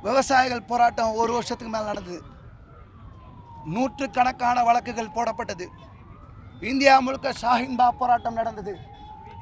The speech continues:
மக்கள் தேர்ந்தெடுத்த இடங்களில் போராட்டம் நடத்தினார்கள். நாங்க முதல்ல போக்குவரத்துக்கு இடையூறா போராட்டம் பண்றோமான்னு ஃபர்ஸ்ட் பார்ப்போம்.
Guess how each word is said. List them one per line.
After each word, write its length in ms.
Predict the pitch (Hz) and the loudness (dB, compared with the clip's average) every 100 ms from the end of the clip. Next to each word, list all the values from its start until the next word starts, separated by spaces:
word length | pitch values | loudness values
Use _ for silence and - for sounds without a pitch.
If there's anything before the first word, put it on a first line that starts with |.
| 202 | 0
மக்கள் 380 | 233 269 247 240 | 2 2 2 2
தேர்ந்தெடுத்த 560 | 262 247 240 233 233 | 2 2 -4 -6 -6
இடங்களில் 400 | 220 226 220 214 185 | -6 -6 -6 -6 -2
போராட்டம் 360 | 226 240 208 208 | -2 -2 -6 -8
நடத்தினார்கள். 520 | 202 202 190 175 - - - - - - - - - - 160 | -8 -6 -6 -6 -14 -16 -20 -20 -20 -20 -20 -20 -18 -2 2
நாங்க 240 | 233 247 233 | 4 2 -2
முதல்ல 260 | 262 285 277 240 | 0 0 0 2
போக்குவரத்துக்கு 480 | 262 269 254 233 | 2 2 -2 -4
இடையூறா 240 | 247 254 247 240 | -2 4 2 4
போராட்டம் 320 | 233 226 220 | 0 0 -4
பண்றோமான்னு 380 | 220 220 226 196 | -6 -6 -8 -8
ஃபர்ஸ்ட் 200 | 214 202 | -10 -4
பார்ப்போம். 320 | 208 202 151 | -4 -2 -6